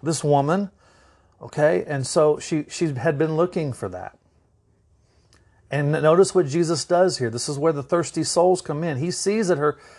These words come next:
that her, her soul is thirsty, and he uses a physical example. I love the way Jesus does this, 'cause in other parts of Scripture, he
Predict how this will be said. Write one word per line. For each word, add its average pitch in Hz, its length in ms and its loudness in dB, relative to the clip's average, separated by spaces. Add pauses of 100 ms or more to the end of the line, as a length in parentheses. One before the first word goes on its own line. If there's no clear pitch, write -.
(260)
that 151 180 4
her, 151 160 0 (200)
her 147 120 -2
soul 160 320 2
is 123 120 -2
thirsty, 160 440 -2
and 120 80 -4
he 131 80 -4
uses 185 460 2
a 180 100 4
physical 190 540 2
example. 170 720 -2 (240)
I - 60 -4
love 160 240 4
the 180 80 4
way 180 160 4
Jesus 160 420 -2
does 147 320 0
this, 113 160 -2
'cause 131 180 -4
in 127 80 -2
other 160 240 0
parts 131 340 -2
of 113 80 -10
Scripture, 120 400 -6
he 123 120 -6